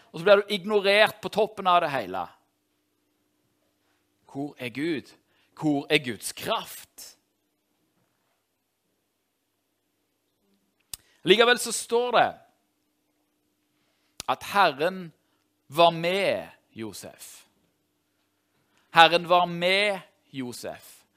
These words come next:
Herren var med Josef når han ble solgt til slave. Han var med Josef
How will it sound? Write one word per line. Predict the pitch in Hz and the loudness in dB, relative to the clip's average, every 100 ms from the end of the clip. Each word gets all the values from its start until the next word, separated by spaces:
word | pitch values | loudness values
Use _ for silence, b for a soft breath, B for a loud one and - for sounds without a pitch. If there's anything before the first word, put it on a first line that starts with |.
| _ _ | _ _
Herren | - 131 143 | 0 0 2
var | 143 147 | 2 2
med | 151 156 170 208 | 2 0 2 0
Josef | 196 165 - 147 123 - | -2 -8 -6 -4 -4 -6
når | 131 123 | -6 -4
han | |
ble | 123 117 | -4 -6
solgt | 117 104 - - | -8 -8 -12 -18
til | 110 | -14
slave. | 120 98 82 82 | -8 -8 -8 -10
Han | 87 110 | -10 -4
var | 120 123 | 0 0
med | 131 147 202 226 | 0 2 2 2
Josef | 220 185 - 151 117 | 0 -6 -6 -6 -8